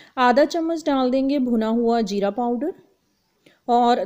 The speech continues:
थोड़ा सा मैंने इसमें डाला है जो सब्जी के लिए गरम मसाला आता है वो। ये मसाले डालने के बाद हम इसको एक बार चला देंगे और ढककर थोड़ी देर के लिए पकाएंगे।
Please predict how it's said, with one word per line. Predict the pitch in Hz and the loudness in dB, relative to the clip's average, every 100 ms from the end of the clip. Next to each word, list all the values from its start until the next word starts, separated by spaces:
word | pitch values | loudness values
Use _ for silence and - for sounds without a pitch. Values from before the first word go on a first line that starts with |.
| 233 | 2
थोड़ा | 262 285 | 4 4
सा | 320 | 2
मैंने | 349 320 | -2 0
इसमें | 311 302 285 277 | -2 -2 -2 0
डाला | 233 226 | 0 0
है | 349 | -2
जो | 320 | -4
सब्जी | 277 247 202 | -4 -4 -4
के | 226 | 0
लिए | 247 | 0
गरम | 240 226 214 | 2 0 0
मसाला | 226 220 202 | -4 -4 -4
आता | 208 214 | -6 -6
है | 202 | -4
वो। | 240 381 _ - _ _ _ - | -6 -8 _ -20 _ _ _ -4
ये | 262 | 2
मसाले | 294 302 294 269 | 2 4 4 4
डालने | 302 302 302 311 | 6 4 2 0
के | 311 | 0
बाद | 330 359 | -2 -2
हम | 339 262 | 0 0
इसको | 254 - 277 | -2 -2 0
एक | 262 226 | 0 2
बार | 254 | 0
चला | 277 233 202 | 0 -2 -2
देंगे | 226 302 | -2 -2
और | 370 | 0
ढककर | 262 220 - 226 | 0 -2 -2 -2
थोड़ी | 240 208 | 0 0
देर | 196 196 | 0 -2
के | 190 | -2
लिए | 214 277 | -4 -4
पकाएंगे। | - 302 208 190 180 170 | -4 -6 -6 -8 -10 -14